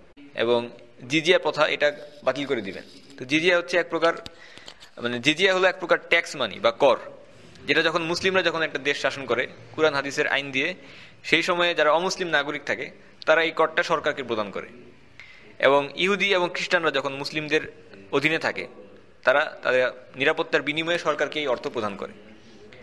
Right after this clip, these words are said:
তো যখন তারা মুসলিম খিলাফতের অধীনে নাগরিক হিসেবে বসবাস করে, তখন তারা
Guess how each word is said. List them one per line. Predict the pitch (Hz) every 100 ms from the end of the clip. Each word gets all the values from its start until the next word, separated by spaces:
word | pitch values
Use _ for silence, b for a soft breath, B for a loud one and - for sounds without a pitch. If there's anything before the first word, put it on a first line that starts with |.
| B B -
তো | 127
যখন | 160 190
তারা | 190 185
মুসলিম | 185 170 - 196 190
খিলাফতের | 180 185 190 196
অধীনে | 165 147
নাগরিক | 139 139 160 156
হিসেবে | 147 156
বসবাস | 139 131 147 -
করে, | 143 165 - B B B B -
তখন | 180 196
তারা | 175 180 180 -